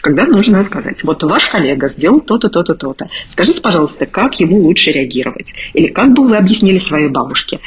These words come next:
почему не надо нажимать на такую-то, такую-то ссылку?»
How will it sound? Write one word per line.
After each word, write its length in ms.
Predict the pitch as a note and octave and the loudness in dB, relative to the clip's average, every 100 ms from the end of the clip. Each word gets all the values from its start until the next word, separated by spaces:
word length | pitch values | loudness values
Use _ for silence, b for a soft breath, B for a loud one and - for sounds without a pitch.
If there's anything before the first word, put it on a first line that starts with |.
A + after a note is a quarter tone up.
| B | B
почему 320 | D3+ - D3+ | -2 0 2
не 100 | A3+ | 4
надо 220 | F#3+ E3+ F#3 | 4 2 2
нажимать 440 | E3+ C#3+ C#3 D#3+ | 2 0 -2 -2
на 180 | D3 D#3 | -4 -2
такую-то, 420 | E3 E3 D3+ E3 | -4 -2 -2 -2
такую-то 560 | C#3+ - D3 D3 C#3+ C#3 B B - | -6 -2 0 0 -4 -8 B B -14
ссылку?» 720 | - - D3+ C3 - - | -8 0 0 0 -4 -10